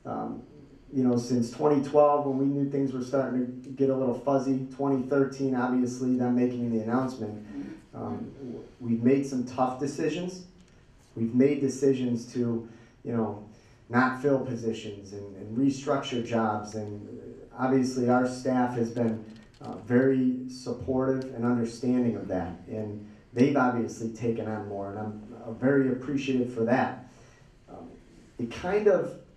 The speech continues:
uh, it, it really opened the do-, the, our eyes, I should say, as far as how much we cut when about three months ago we sat down and it was myself and all of our department heads.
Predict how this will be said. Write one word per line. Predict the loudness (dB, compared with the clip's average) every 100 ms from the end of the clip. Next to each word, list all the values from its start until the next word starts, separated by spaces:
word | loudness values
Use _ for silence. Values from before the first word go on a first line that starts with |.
| _ _ _ _ _ _ _ _ -20 -20 -16
uh, | -14 -12 -12 -6
it, | -6 0
it | -2 0
really | 2 4 6 4 0
opened | -2 0 0 0
the | -2
do-, | 0 0 0
the, | -4 -4
our | 0 2 2
eyes, | -2 -6 -8
I | -8
should | -6 -8
say, | -6 -6 -6 -10 -20 -20 -20 -12
as | 0
far | 4 4
as | 4 -2
how | -6
much | -4 -4 -2
we | 0 2
cut | 2 2 2 0 -6 -18 -20 -20 -20 -20 -4
when | 2 4 6 4 2
about | 2 2 2
three | 0 2
months | 2 0
ago | 0 2 2
we | 2
sat | 0 0 0
down | 2 2 2 2
and | 0
it | 0
was | -2 0
myself | -2 0 0 0 0
and | 0
all | 2
of | 2
our | 2
department | 0 -2 -4 -4 -8
heads. | -10 -14